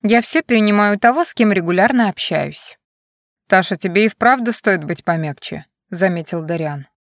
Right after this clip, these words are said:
«Правда?» сдвинула брови я. «Может быть, мне к вам еще и в мягко-розовом платье приходить?»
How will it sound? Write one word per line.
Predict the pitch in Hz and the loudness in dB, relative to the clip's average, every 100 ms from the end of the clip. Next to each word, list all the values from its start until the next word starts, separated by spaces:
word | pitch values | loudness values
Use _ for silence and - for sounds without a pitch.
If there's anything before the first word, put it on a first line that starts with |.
| _ _ _ | _ _ _
«Правда?» | - 165 143 135 240 _ _ _ - | -6 -4 -2 -2 -2 _ _ _ -8
сдвинула | 196 175 185 175 170 | -6 -2 -2 0 -2
брови | 160 170 160 | -2 -2 -2
я. | 156 151 147 _ _ _ _ _ | -4 -6 -8 _ _ _ _ _
«Может | 208 220 226 196 | 2 2 2 0
быть, | 220 214 | 0 2
мне | 214 208 214 | 2 2 2
к | 220 | 2
вам | 214 214 | 2 4
еще | 202 208 - 214 196 | 2 0 0 2 2
и | |
в | 190 | 2
мягко-розовом | 202 202 - 208 208 190 190 196 | 2 0 2 2 2 2 0 -2
платье | 277 311 - 156 | -2 -4 -2 -6
приходить?» | 156 - 151 147 - - | -6 -4 -4 -6 -14 -18